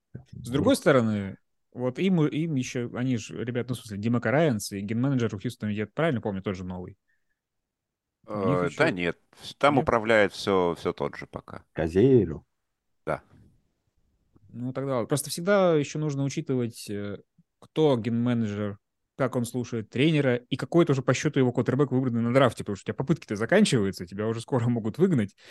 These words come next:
Speaker 1: и поэтому... а кто-то может себе позволить взять, э, квотербека, который должен развиваться ещё пару лет, а кто-то уже нет. И кому приходится брать какого-нибудь Страуда только тогда, чтобы щас был результат, иначе до свидания.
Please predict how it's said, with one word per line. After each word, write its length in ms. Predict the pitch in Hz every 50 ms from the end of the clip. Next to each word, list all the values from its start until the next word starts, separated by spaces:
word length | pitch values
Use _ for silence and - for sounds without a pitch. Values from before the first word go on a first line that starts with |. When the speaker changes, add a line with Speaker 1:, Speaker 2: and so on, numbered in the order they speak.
| - - - - - -
Speaker 1:
и 60 | -
поэтому... 540 | - 123 135 143 139 151 147 147 143 - - -
а 60 | 131
кто-то 200 | - - - 170
может 200 | 160 220 262 -
себе 80 | - 170
позволить 360 | - 151 139 147 147 135 120 113
взять, 400 | 113 120 127 123 117 101 - -
э, 140 | 117 113 107
квотербека, 460 | - - 123 - 131 131 135 120 -
который 300 | - 127 110 123 120 120
должен 220 | 117 127 117 113 123
развиваться 460 | 123 123 131 135 135 117 98 - 98
ещё 160 | 90 107 98
пару 220 | - 107 104 110 110
лет, 240 | 104 95 90 -
а 120 | - 90 95
кто-то 240 | - 175 190 208 208
уже 180 | 190 190 196
нет. 200 | 147 107 101 98 _ _ _ - - - - - - - _ _ -
И 80 | 117 117
кому 380 | 110 107 117 131 135 127 127
приходится 480 | 127 - 120 - 135 139 139 135 - 107
брать 220 | 98 110 120 120 -
какого-нибудь 300 | - - 113 120 120 -
Страуда 400 | - - 107 101 95 95 92 95
только 260 | - - - - 113
тогда, 300 | - - 101 98 101 104
чтобы 280 | - - - - 104 101
щас 300 | - - 113 107 95 98
был 180 | 101 95 95 95
результат, 400 | 92 90 98 90 - 95 92 -
иначе 260 | 95 95 110 113 - 113
до 60 | 107
свидания. 460 | - - 104 95 92 90 92 98 107